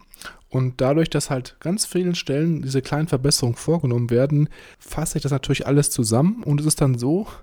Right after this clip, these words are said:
dass im, vom Jahr zweitausendsieben bis zweitausendsiebzehn diese britische Rennsportteams hundertachtundsiebzig Mal die Weltmeisterschaft gewinnen und sechsundsechzig olympische und paralympische Goldmedaillen sammeln.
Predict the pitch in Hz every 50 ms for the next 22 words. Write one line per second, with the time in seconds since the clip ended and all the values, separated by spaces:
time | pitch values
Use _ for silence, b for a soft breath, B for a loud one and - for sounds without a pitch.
0 | B B B B B B - - 147 - - - 135 135 143 - - - 156 143
1 | 139 151 180 214 - - 165 - - 147 131 127 123 117 127 160 208 220 170 151
2 | - - - 160 156 - 151 131 127 127 117 - 190 - - - - - 120 117
3 | 147 185 233 B B B B B B B B B B B B - 131 127 127 135
4 | 143 139 135 139 135 131 - - 139 170 190 202 185 - - 160 151 131 123 127
5 | 151 180 - - - 139 135 147 151 - - - _ - - - 156 160 175 185
6 | 196 - - - - b b b b - - - 175 196 208 196 - - - -
7 | - - 160 147 165 170 - - 165 - - 143 127 123 131 143 147 143 143 147
8 | - 135 127 120 113 - - 131 135 147 - 160 160 - - 151 - - 156 -
9 | - - 143 127 131 147 160 175 175 175 - 135 127 117 117 143 175 214 - -
10 | - 165 147 131 117 117 139 165 170 - - - - 170 175 175 - B B B
11 | B B B B B - 185 131 127 135 156 190 220 214 - - 202 - - 180
12 | 185 196 190 - - 349 190 202 220 - - - - 147 165 175 170 - 139 135
13 | 135 143 156 160 160 - 156 135 127 123 131 139 - - 107 110 107 107 110 110
14 | 107 101 107 101 101 110 110 131 151 160